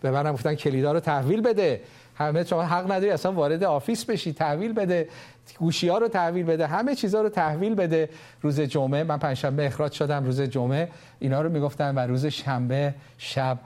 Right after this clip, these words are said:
شنیدم اینا شنبه جلسه داشتن و بین خودشون دعوا شده و دعوای سختی شده، به طوری که دونه دونه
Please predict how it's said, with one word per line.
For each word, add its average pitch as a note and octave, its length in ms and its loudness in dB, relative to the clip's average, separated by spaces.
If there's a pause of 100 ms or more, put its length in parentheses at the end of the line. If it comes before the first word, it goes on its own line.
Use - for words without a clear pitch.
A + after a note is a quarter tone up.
(440)
شنیدم C3 440 -2
اینا C3+ 260 0
شنبه C3 480 -2
جلسه B2+ 380 -2
داشتن D3 400 -2
و A#2+ 60 0
بین C#3+ 300 0
خودشون C3+ 520 -4
دعوا A#2+ 400 -2
شده C#3 400 -2 (380)
و C3+ 100 0
دعوای C3 480 0
سختی E3+ 480 -4
شده، C#3 360 0
به B2+ 120 -6
طوری C3 280 -2
که C3 120 -6
دونه B2 320 -2
دونه C3+ 320 -2